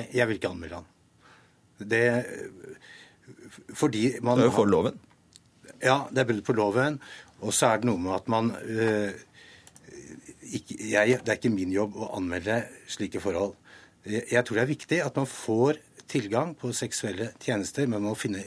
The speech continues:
Speaker 1: riktig måte å gjøre det på. Eh, og da er seksualtekniske hjelpemidler et cetera en vei å gå. Muligens, som Ola også er inne på, at det her finnes noen andre veier, men vi må ha en god diskusjon på det.
Speaker 2: Og helt kort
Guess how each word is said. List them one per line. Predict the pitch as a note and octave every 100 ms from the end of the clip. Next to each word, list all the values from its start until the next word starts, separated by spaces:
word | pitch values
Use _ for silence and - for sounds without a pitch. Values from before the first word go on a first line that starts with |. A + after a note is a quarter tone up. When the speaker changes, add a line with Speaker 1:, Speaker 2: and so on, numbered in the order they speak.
| -
Speaker 1:
riktig | A2+ - G#2+
måte | F#2+ - G#2
å | -
gjøre | A#2+ F#2 D#2
det |
på. | - A2 G2 - - - - _
Eh, | G#2+ A2+ A2 G#2+ G#2+ - - A2
og | A2+ A#2 - F#2
da | A#2 A#2+ B2+ G2+
er | G2+
seksualtekniske | - F#2+ - G2 F2+ - E2+ F#2+ A2+
hjelpemidler | G2+ - E2+ F#2 A#2 -
et | -
cetera | - F2+ C#3+ F#3 - - - -
en | G#2 G#2+ - - - _ - A2+ -
vei | F#2+ F2+
å | - A2+
gå. | B2 G3 G#3 - - - _ _ -
Muligens, | A#2+ F#2 G2 D#3 - - -
som | A2+
Ola | F2+ F#2
også | -
er | G#2
inne | F2
på, | C#3+
at | F#3 - D#3
det | B2
her | A2
finnes | - B2 - -
noen | G#2 F#2
andre | F#2
veier, | G2+ E2+ F2 - - -
men | G2+
vi | G#2
må |
ha | G2
en | F#2+
god | E2+ F2
diskusjon | - - - -
på | -
det. | -
Speaker 2:
Og | F#2+ F#2+ -
helt | - G2+ -
kort | F#2+